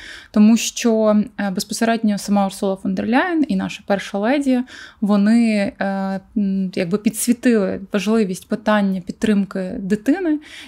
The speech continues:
і, е, її зростання в сімейному оточенні, зважаючи на те, що велика кількість наших дітей зараз вимушено переміщені за кордон або є взагалі викрадені Росією,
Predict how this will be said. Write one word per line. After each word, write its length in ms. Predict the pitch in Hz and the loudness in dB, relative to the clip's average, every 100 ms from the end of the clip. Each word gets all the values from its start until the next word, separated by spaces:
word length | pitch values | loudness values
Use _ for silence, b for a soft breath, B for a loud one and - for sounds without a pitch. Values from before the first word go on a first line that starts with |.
| B | B
і, 400 | - 208 214 208 196 | 0 4 4 4 0
е, 180 | 185 196 | -2 -4
її 300 | 185 208 240 | 0 2 4
зростання 480 | 208 208 - 208 185 | 2 -4 -2 0 0
в 60 | 180 | -2
сімейному 520 | 196 196 190 185 190 | -2 -2 -2 -4 -6
оточенні, 480 | 196 339 403 - 220 | -4 -2 0 2 2
зважаючи 480 | 208 202 214 214 | 2 0 -2 0
на 60 | 208 | -2
те, 120 | 214 | -2
що 160 | 208 190 | -4 -2
велика 260 | 220 254 | 0 0
кількість 420 | 220 220 196 196 214 | 0 -2 -2 -4 -2
наших 280 | 208 - | -2 -2
дітей 320 | 196 190 208 202 | -6 -2 -4 -2
зараз 300 | 190 180 - | -4 -8 0
вимушено 500 | 226 214 202 190 185 | 2 2 0 -4 -4
переміщені 760 | 190 202 208 185 - 185 180 185 B B B | -4 0 0 -2 -6 -8 -8 -10 B B B
за 180 | 196 233 | -2 -2
кордон 500 | 285 294 247 254 247 | 0 -2 0 4 4
або 380 | - 190 185 202 | 2 -4 -2 0
є 140 | 196 190 | 0 -2
взагалі 360 | 180 196 220 | -4 -2 0
викрадені 580 | 185 220 220 190 196 190 | 0 -2 -2 -2 -2 -2
Росією, 560 | 185 - 277 330 240 | -4 -4 0 2 0